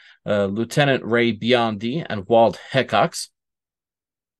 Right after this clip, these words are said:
I to jest niestety do dziś jedyna taka książka, która opisuje dokładne schwytanie Chase'a,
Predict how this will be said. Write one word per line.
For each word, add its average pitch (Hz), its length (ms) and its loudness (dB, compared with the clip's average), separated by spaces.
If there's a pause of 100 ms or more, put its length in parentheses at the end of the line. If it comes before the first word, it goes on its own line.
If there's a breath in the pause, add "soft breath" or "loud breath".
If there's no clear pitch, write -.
(400)
I 127 140 -10
to 139 160 -4
jest 147 440 -8
niestety 143 680 4
do 123 160 0
dziś 123 280 -6
jedyna 127 420 0
taka 123 280 -4
książka, 127 580 -4 (360 loud breath)
która 131 420 2
opisuje 123 680 0 (100)
dokładne 113 600 0
schwytanie 117 520 -4
Chase'a, 117 440 0